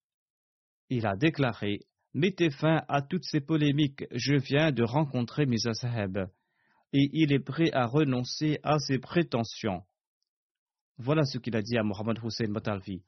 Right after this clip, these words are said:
Étant donné que je suis votre ami, aussi bien que l'ami de Mirza Saheb, ces querelles me peinent beaucoup.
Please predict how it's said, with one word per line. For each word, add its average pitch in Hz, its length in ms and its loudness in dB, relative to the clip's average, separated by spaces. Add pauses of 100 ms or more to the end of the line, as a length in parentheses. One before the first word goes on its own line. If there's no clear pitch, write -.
(280)
Étant 170 320 2
donné 165 240 2
que 165 140 2
je 139 120 2
suis 143 240 -2
votre 139 340 -2
ami, 135 420 2
aussi 127 280 -4
bien 147 160 2
que 143 120 -2
l'ami 123 260 2
de 117 80 0
Mirza 113 260 -4
Saheb, 107 400 -2
ces 127 180 -4
querelles 139 400 0
me 110 140 -2
peinent 127 260 0
beaucoup. 113 460 -4